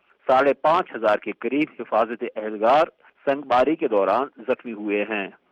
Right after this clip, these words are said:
مسلم اکثریتی وادی کشمیر میں وسیع پیمانے پر مظاہروں اور تشدد کا سلسلہ آٹھ جولائی کو معروف عسکری کمانڈر برہان مظفر وانی کو ایک فوجی آپریشن کے دوران ہلاک کیے جانے کے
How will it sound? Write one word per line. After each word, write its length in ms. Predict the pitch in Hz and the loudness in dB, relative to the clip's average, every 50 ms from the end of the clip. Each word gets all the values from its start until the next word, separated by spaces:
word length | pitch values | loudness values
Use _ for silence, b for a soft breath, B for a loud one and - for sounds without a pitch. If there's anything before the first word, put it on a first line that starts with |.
| _ _ _ _ | _ _ _ _
مسلم 300 | 107 110 - 127 120 113 | -14 -14 -12 -10 -8 -8
اکثریتی 420 | 110 - - 123 107 113 113 120 120 | -8 -8 -4 -6 -6 -4 -4 -4 0
وادی 340 | 113 110 104 104 104 98 | 0 2 0 0 -2 -4
کشمیر 460 | 92 - 98 - - 127 127 139 147 143 | -6 -8 -10 -12 -10 -8 -6 -6 -6 -4
میں 200 | 143 147 151 160 156 B B B B B B B | -2 0 0 -2 -2 B B B B B B B
وسیع 280 | - 123 135 - - 190 185 - | -2 -2 -2 0 -2 -4 -2 2
پیمانے 440 | 127 110 107 107 104 107 117 127 | 2 2 2 2 0 -2 -2 -2
پر 160 | 131 - 147 131 | -2 -2 -4 -4
مظاہروں 560 | 117 110 104 101 120 113 120 135 147 160 156 | -4 -6 -6 -4 -2 0 0 0 0 0 0
اور 100 | 131 120 - | -2 -4 -4
تشدد 380 | - - - - 123 147 165 - | -6 -8 -8 -8 -6 -6 -6 -4
کا 80 | - 120 - - | -4 -6 -4 -6
سلسلہ 380 | 110 95 95 - - 113 123 | -10 -10 -10 -10 -6 -4 -2
آٹھ 320 | 117 - 107 117 117 117 107 | 0 0 2 2 2 0 -2
جولائی 300 | 110 104 113 120 135 151 | -4 0 2 2 2 2
کو 160 | 156 - 139 120 | 0 -2 -4 -4
معروف 440 | 110 101 101 104 120 151 170 - | -4 -4 -2 -2 0 0 -2 -4
عسکری 380 | - - - _ - 120 107 101 | -6 -12 -12 _ -4 -4 -4 -4
کمانڈر 560 | - - 110 110 117 127 135 147 160 175 180 180 b b b b b b | -4 -6 -6 -4 -2 -2 -2 2 2 2 2 2 b b b b b b
برہان 420 | 117 123 127 123 135 147 156 160 170 - | -2 -2 -2 0 2 0 0 0 -2 -6
مظفر 380 | 120 123 117 120 - - 117 113 | -10 -8 -6 -6 -6 -6 -8 -6
وانی 400 | 110 101 95 117 131 151 165 175 | -4 -2 -2 -2 -2 -2 -4 -6
کو 280 | - - 95 87 80 - _ _ | -6 -6 -6 -6 -6 -8 _ _
ایک 180 | - 113 117 - - | -12 -12 -12 -8 -2
فوجی 340 | 113 113 117 117 135 131 120 | 0 0 0 2 2 0 0
آپریشن 380 | 123 - 123 120 - 131 123 | 0 -2 -4 -8 -8 -8 -10
کے 120 | 113 123 113 | -8 -8 -2
دوران 420 | 113 113 117 117 123 135 147 151 135 - - | 0 2 4 4 4 2 0 -2 -4 -4 0
ہلاک 280 | 110 110 107 104 - | 2 2 2 2 0
کیے 240 | _ - 117 117 110 | _ -6 -4 -4 -2
جانے 300 | 107 120 123 127 139 151 | -2 -2 -2 -2 -2 -4
کے 140 | 151 - 135 | -6 -6 -8